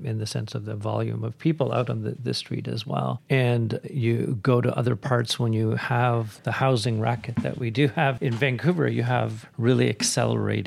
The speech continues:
development trajectories happening. So in, uh, neighborhoods close to here, like Northeast False Creek, which is under development,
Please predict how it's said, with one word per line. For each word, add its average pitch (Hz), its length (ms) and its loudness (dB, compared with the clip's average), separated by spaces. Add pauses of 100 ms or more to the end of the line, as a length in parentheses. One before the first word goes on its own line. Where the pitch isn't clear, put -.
(320)
development 117 760 -2
trajectories 110 840 -6
happening. 107 720 -6
So 107 420 -4
in, 107 380 -6 (120)
uh, 110 200 -4
neighborhoods 110 580 -4
close - 320 -4
to - 80 -6
here, 107 240 -4
like 107 260 -6
Northeast 110 480 -6
False 110 280 -4
Creek, 165 380 0
which 131 180 -4
is 110 100 -6
under 110 180 -4
development, 110 800 -6